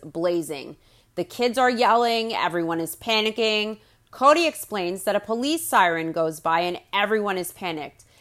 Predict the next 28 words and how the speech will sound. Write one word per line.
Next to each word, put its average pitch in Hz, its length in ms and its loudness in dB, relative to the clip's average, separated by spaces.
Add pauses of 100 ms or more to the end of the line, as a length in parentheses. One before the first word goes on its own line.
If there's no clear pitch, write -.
(120)
and 196 100 -4
he 208 80 -2
felt 196 480 0
this 240 300 2
is 202 200 -6
getting 185 300 0
spooky 175 560 -6
and 160 140 -6
it's 170 180 -8
not 190 440 0
good, 160 280 0
and 175 220 -10 (140)
everyone 226 500 2
was 202 160 -4
being 175 300 -4
paranoid. 160 600 -10 (340)
So - 180 -2
he 226 220 -6
decides 233 560 2
to 196 80 -4
pray 180 280 0
as 214 120 2
a 269 80 -4
family, 175 500 -2
and 208 140 -4
after 214 320 0
the 262 100 -4
prayer, 175 580 0